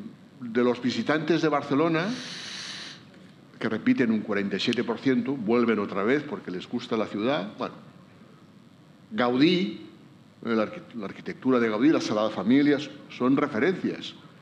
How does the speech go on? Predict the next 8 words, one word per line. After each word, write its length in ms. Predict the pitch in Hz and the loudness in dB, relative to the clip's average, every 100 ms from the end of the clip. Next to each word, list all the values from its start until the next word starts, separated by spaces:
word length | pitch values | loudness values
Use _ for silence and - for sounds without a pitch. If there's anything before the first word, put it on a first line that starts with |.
| 98 - | -18 -4
Pero 180 | 107 104 | -2 0
nosotros 680 | 104 - 160 156 156 202 - | 0 0 0 0 -2 -2 -2
nos 180 | 127 113 | 0 0
acordamos 680 | 117 110 107 127 202 190 - | 0 0 0 2 2 2 0
cuando 380 | 151 120 113 113 | 0 2 4 4
no 380 | 110 127 139 127 | 6 6 6 6
eran 360 | 135 135 95 | 4 4 0
referencias. 640 | 95 85 87 85 - - | -4 -8 -8 -12 -12 -16